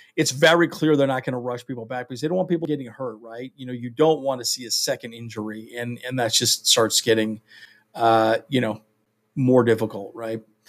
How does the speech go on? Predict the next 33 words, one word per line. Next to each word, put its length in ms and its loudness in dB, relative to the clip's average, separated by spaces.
Um, 460 6
so 460 8
I'm 160 6
gonna 180 6
leave 360 -6
this 240 -6
with 300 -6
a 100 -10
little 180 -6
bit 200 -14
more 480 -6
of 480 -10
partially 400 4
my, 360 2
my, 180 -2
my 60 2
thoughts. 420 2
Now, 240 4
everything 360 6
I 100 4
saw, 600 2
final 340 -2
drive 460 -2
with 160 -4
Haley 480 -2
and, 160 -6
oh 140 -6
my 160 -4
gal, 440 -2
Haley 380 2
Elwood. 300 -2
Mm, 220 0
Haley, 340 4